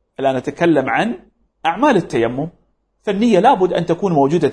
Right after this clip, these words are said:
في التيمم لقول الله عز وجل: "إنما الأعمال ب-"، لقول النبي صلى الله عليه وسلم: "إنما الأعمال بالنيات وإنما لكل امرئ ما نوى". إذن لا بد من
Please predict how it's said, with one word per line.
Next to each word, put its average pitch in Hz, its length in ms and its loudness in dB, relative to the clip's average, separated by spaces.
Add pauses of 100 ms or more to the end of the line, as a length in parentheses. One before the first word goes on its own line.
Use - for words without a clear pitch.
في - 100 -10
التيمم 165 520 -2
لقول 180 300 0
الله 131 180 2
عز 127 300 -2
وجل: 127 260 0
"إنما 143 320 -2
الأعمال 131 460 0
ب-"، 131 80 -4
لقول 160 320 0
النبي 143 240 -2
صلى 135 180 -4
الله 135 160 2
عليه 117 100 -4
وسلم: 180 360 2 (420)
"إنما 180 280 -2
الأعمال 147 420 0
بالنيات 135 800 0
وإنما 135 640 0
لكل 139 680 -2
امرئ 156 640 0 (340)
ما 170 220 -2
نوى". 95 360 -4 (300)
إذن 139 200 0
لا 156 200 4
بد 175 320 -2
من 247 340 0